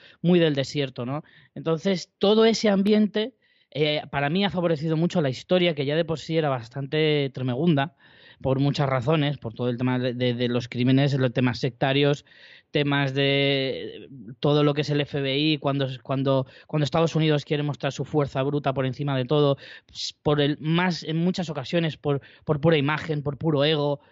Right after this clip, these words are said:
Eh, hay un momento, mm,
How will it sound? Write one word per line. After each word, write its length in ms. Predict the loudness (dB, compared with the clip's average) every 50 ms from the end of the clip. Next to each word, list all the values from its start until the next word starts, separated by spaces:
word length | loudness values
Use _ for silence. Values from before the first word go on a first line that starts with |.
| _ _ _ _
Eh, 520 | -8 -6 -4 -2 -2 -2 -2 -2 -4 -4 -4
hay 180 | -2 -2 0 0
un 140 | 0 0 2
momento, 680 | 0 0 0 2 0 0 0 0 0 2 2 0 -2 -4 _ _ _ _ -20 _ _ _ -20 -20 -20 _ -12
mm, 640 | -8 -4 -4 -2 -2 0 0 0 0 0 -2